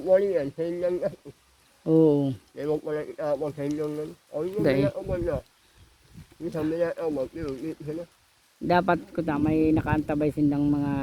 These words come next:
Speaker 2: maski mga medics, ano?
Speaker 1: Yeah, ano?
Speaker 2: Medics.
Speaker 1: Hmm. Awa
Speaker 2: Na
Speaker 1: ko sa
Speaker 2: may, may
Speaker 1: ito.
Speaker 2: aram sa first aid.
Speaker 1: Sa ano? Unyan?
Speaker 2: Bukol.
Speaker 1: Wala, wag na yun.
Speaker 2: Oh?
Speaker 1: Ah, unyaman na ako. Hinihingi, hinihingi yan.
Speaker 2: Oo.
Speaker 1: Unyan, suwain yung mga salita.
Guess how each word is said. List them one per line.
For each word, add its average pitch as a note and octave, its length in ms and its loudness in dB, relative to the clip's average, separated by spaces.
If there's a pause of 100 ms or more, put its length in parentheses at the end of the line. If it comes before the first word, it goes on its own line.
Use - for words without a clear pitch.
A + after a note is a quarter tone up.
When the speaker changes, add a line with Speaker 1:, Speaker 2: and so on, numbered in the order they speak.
Speaker 2:
maski F3+ 280 0
mga A3+ 280 4 (1000)
medics, G3 480 6
ano? G3+ 260 4 (140)
Speaker 1:
Yeah, D#3+ 280 0
ano? C#3 160 -2
Speaker 2:
Medics. E3+ 480 4
Speaker 1:
Hmm. - 500 -12 (220)
Awa D3 160 -8
Speaker 2:
Na D#3 140 0 (100)
Speaker 1:
ko D3+ 120 2
sa D#3 120 4
Speaker 2:
may, E3+ 160 4
may F#3 160 4
Speaker 1:
ito. G3 80 6
Speaker 2:
aram F#3 140 4
sa F#3+ 140 2
first F3+ 240 2
aid. F3+ 340 2 (540)
Speaker 1:
Sa C#3+ 160 -6
ano? F#3 260 2 (140)
Unyan? F3 340 2 (140)
Speaker 2:
Bukol. D#3+ 400 6
Speaker 1:
Wala, - 120 2
wag D3 280 -2
na D#3+ 120 -2
yun. G3 220 -4 (420)
Speaker 2:
Oh? F#3 120 2
Speaker 1:
Ah, C3 280 -4
unyaman C3+ 560 -4
na C3+ 120 -8
ako. C3+ 220 -12 (420)
Hinihingi, F3 640 2
hinihingi E3 400 2
yan. A3+ 140 2 (400)
Speaker 2:
Oo. D3+ 480 4 (300)
Speaker 1:
Unyan, F3 280 2
suwain F3 400 0
yung E3 140 0
mga D#3+ 160 2
salita. D#3+ 360 2